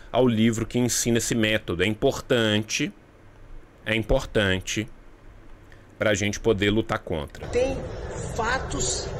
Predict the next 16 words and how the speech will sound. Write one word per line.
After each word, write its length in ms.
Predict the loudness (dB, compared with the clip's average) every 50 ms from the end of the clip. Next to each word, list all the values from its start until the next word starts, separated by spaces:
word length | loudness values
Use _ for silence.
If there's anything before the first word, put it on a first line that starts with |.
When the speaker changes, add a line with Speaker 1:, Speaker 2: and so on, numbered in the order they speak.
| -8 -8 -8 -8 -8 -8 -8 -8 -8 -8 -8 -8 -8
Speaker 2:
que 80 | -6 -4
comprometem 840 | 0 0 0 2 2 0 2 2 2 2 2 2 2 2 2 4
eles 560 | 4 4 4 4 4 2 0 -2 -4 -6 -6 -8 -8 -8 -8 -8 -8 -8 -8 -8 -8 -6 -4
com 120 | -2 -2
narcotráfico 840 | 0 0 -2 -2 -2 -4 -2 -2 0 0 0 0 0 -2 -4 -2 0
e 80 | 0 0
outras 260 | 0 0 -2 -4 -4
coisas 280 | -2 0 0 0 0 -2
mais, 460 | -2 -2 -2 0 0 -2 -2 -4 -4 -6 -6 -8 -8 -6 -4 -2
né? 280 | 0 2 2 0 0 -2 -4 -6 -2 0
Denúncias, 840 | 2 2 2 2 2 2 0 0 -2 0 0 0 0 0 -2 -4 -2
né? 260 | 0 2 2 2 0 -2 -4 -6 -4 -2
O, 960 | 0 0 2 2 0 0 -2 -4 -6 -8 -8 -8 -8 -8 -8 -8 -8 -4 0
que 60 | 4
o 360 | 4 6 6 6 6 4 2 0 -2 -4 -6 -6 -6 -6 -6 -6 -6 -6 -6 -4
Cabarral 640 | -2 -2 0 0 -2 -2 0 0 2 2 2 2 0